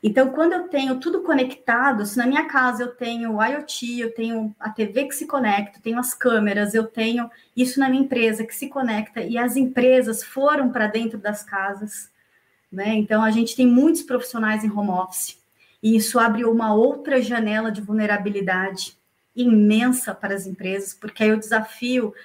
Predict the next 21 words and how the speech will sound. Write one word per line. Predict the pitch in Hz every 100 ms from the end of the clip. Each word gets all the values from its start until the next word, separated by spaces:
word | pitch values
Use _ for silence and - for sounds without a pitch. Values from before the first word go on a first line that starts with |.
| _ _
ele | 220 220
passa | - 233 262
a | -
sair | - 220 247
de | 220
dentro | 208 240 302 277
do | 247
meu | 240
ambiente | 233 226 226
corporativo, | - 220 233 214 214 226 220
onde | 214
eu | 214
tenho | 226 220
tudo | 240
controlado, | 247 254 247 214 196 226 220
e |
ele | 226 226
vai | 220
lá | 214 233
pra | 302
ponta, | 302 214 196 202 247